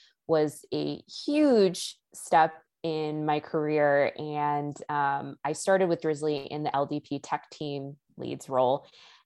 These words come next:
And so I'll actually be, well, I have been leading the team and now I'm growing it. So being able to find other partners who will focus on, um, supporting the orgs, uh, their orgs leaders, um, and just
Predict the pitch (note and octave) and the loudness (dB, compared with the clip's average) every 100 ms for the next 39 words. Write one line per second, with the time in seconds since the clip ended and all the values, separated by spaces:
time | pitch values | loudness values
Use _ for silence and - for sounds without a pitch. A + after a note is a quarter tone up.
0 | - D#3+ D#3 D3+ - D#3 D3 C#3 D3 - | -2 0 2 0 0 2 2 2 -2 -6
1 | D#3 D3+ D3 C#3+ C3+ - B2+ B2 _ - | -12 -8 -6 -6 -8 -6 -4 -4 _ -16
2 | C#3+ C#3 C3+ C3 C3 B2+ C#3 C#3 - C#3+ | -2 0 0 -4 -6 -8 -6 -8 -6 -4
3 | D#3+ D#3 D3 C#3 C#3 C#3+ C#3 C#3+ D3 C#3 | -2 -2 -2 -2 -2 -4 2 2 2 -4
4 | B2+ - - C#3+ C3 C#3 C#3 D#3+ D#3 D#3+ | -8 -8 2 6 6 4 0 -2 -2 -4
5 | D#3 - D3 D3 D3 D3 - _ _ _ | -6 -4 0 0 0 -2 -8 _ _ _
6 | - E3+ E3+ E3+ F3 D#3+ E3 D#3+ D#3 D3+ | 4 6 6 4 0 0 0 0 0 -2
7 | - - D3 D3+ - C#3+ D3+ D3 - - | -6 -4 -2 -2 -2 -2 -2 -2 -2 -6
8 | D3 C#3+ C#3+ C#3+ C#3 - - C#3 G#2+ G#2+ | -4 -2 -2 -4 -6 -12 -10 -8 -6 -8
9 | - - - D#3+ D#3 - C#3+ C#3+ C#3 - | -10 -8 -2 -2 0 0 0 -2 -4 -10
10 | - - - _ _ _ - D3+ C#3+ D#3+ | -12 -12 -12 _ _ _ 0 0 2 2
11 | D3+ D3 C#3+ - D3 D3 C#3 C#3+ C#3 - | 2 0 -6 -6 -2 0 2 0 -4 -8
12 | C#3 C#3 C#3 D3+ D3 E3 E3+ - | -6 -4 -2 -4 0 4 4 2